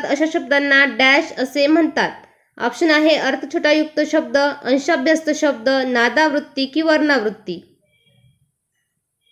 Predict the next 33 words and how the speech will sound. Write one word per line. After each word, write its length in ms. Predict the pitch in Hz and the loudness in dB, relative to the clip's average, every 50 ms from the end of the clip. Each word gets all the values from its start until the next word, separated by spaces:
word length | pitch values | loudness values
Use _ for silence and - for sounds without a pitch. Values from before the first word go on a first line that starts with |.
| _ _ _ _ | _ _ _ _
आपल्याला 380 | - 247 254 - 320 302 311 311 302 | -6 -4 0 2 2 4 4 4 2
शब्द 220 | 311 320 302 240 302 | 2 0 0 0 0
दिलेले 320 | 269 320 311 311 311 302 | 0 2 2 2 4 4
आहेत, 420 | 302 294 311 311 311 311 269 254 | 4 4 6 6 6 4 4 2
दोन 220 | 240 285 302 302 302 | 2 4 4 4 4
आहेत 180 | 311 320 311 | 2 2 2
बघा, 280 | 254 254 277 269 302 311 | 2 0 0 0 2 2
माणसं 460 | 302 277 269 269 277 285 285 311 277 | 2 2 2 2 0 0 0 0 0
बिनस, 320 | 247 285 285 285 277 - 302 285 302 311 311 | 0 0 -2 -2 -2 0 0 0 0 0 0
फिरतात 380 | 311 277 277 - - 277 277 | 0 0 0 0 -2 -2 0
बिरतात 420 | 240 247 277 262 - - 185 165 - - - _ _ _ _ - | 0 0 0 0 0 -2 -4 -4 -6 -8 -14 _ _ _ _ -4
अशा 140 | 269 277 320 | -4 -4 -2
शब्दांना 440 | 320 370 311 262 262 320 349 349 349 | 0 -2 0 0 0 2 2 2 2
काय 220 | 349 320 320 330 | 2 2 2 4
म्हणतात? 400 | 339 339 311 269 - - 208 190 - - - | 4 4 2 2 0 -2 -2 -4 -4 -4 -4
तर 60 | - - | -4 -2
अशा 240 | - 262 269 339 370 359 | -2 0 2 2 0 2
शब्दांना 380 | 359 320 247 285 294 294 285 | 0 -2 0 0 0 2 2
म्हणतात 340 | 277 277 269 - - 285 294 285 - - | 0 0 0 0 0 0 0 -2 -4 -2
अंशाभ्यस्त 760 | 247 262 277 269 - 359 349 277 254 302 294 294 - - 269 | 0 0 0 0 0 0 0 2 2 2 2 2 0 -4 -6
शब्द. 300 | - 294 262 214 208 214 247 254 285 - - - _ _ _ _ - | -4 -2 -4 -2 -2 -2 -2 -2 -2 -6 -10 -18 _ _ _ _ 0
बरोबर 280 | 254 277 294 285 311 | 2 2 4 4 2
उत्तर 240 | 302 302 - - 277 | 2 0 -2 -2 0
आहे 220 | 277 269 277 302 330 | 2 2 4 4 2
ऑप्शन 300 | 294 269 - 294 302 277 | 2 0 0 0 0 2
नंबर 280 | 269 262 254 294 294 | 2 0 0 0 -2
दोन. 360 | 269 247 240 302 285 233 180 - - - - _ - _ - | -2 -2 2 4 4 4 4 0 -4 -14 -20 _ -20 _ -6
आता 240 | - 262 269 349 349 | -4 -2 2 2 2
आपण 200 | 339 370 392 370 | 4 4 2 2
बघूया 320 | 349 330 359 370 349 320 | 2 2 2 4 4 4
की 180 | 320 320 - 359 | 2 2 2 2
अंशाभ्यस्त 760 | 311 285 294 285 285 370 339 339 - 269 339 349 330 339 - 359 | 4 4 2 2 2 2 0 0 2 2 2 2 2 0 -4 -4
शब्द 300 | - 359 330 254 254 262 | -2 -2 -4 -2 0 2